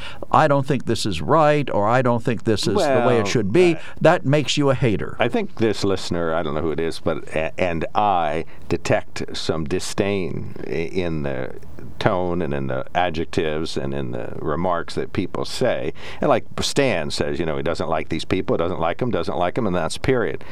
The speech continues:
Speaker 2: So I, that's what he's referring to, I think anyway, is this idea, this
Speaker 1: But does that
Speaker 2: disdain that
Speaker 1: equate
Speaker 2: people
Speaker 1: to
Speaker 2: have
Speaker 1: hate?
Speaker 2: for transgender individuals.
Speaker 1: Does that equate to hate?
Speaker 2: Well, it does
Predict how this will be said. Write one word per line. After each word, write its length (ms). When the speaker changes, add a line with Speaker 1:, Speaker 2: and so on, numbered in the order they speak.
Speaker 2:
So 240
I, 140
that's 340
what 140
he's 400
referring 560
to, 200
I 200
think 280
anyway, 460
is 200
this 200
idea, 340
this 160
Speaker 1:
But 120
does 160
that 140
Speaker 2:
disdain 140
that 60
Speaker 1:
equate 160
Speaker 2:
people 240
Speaker 1:
to 60
Speaker 2:
have 100
Speaker 1:
hate? 180
Speaker 2:
for 100
transgender 680
individuals. 540
Speaker 1:
Does 140
that 160
equate 400
to 100
hate? 480
Speaker 2:
Well, 120
it 100
does 320